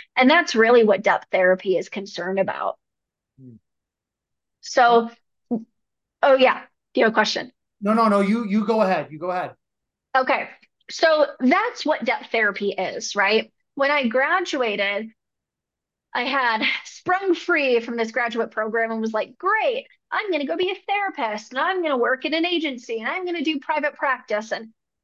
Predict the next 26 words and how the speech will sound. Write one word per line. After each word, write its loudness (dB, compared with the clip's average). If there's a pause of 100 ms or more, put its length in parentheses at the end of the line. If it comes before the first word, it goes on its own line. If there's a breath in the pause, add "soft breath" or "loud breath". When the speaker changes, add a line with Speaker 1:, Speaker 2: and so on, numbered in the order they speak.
Speaker 1:
I'm -2
helping 0
the 2
world 4
because -2 (180)
now 0
I -2
moved -2
from -4
the -2
macro -2
to -6
the -4
micro -2
and, -4
like, -4 (240)
awesome." -4
<laughs> -16
And -2
then -4
I 0
got 0
into 0
the 0
field 0 (400 loud breath)
and -2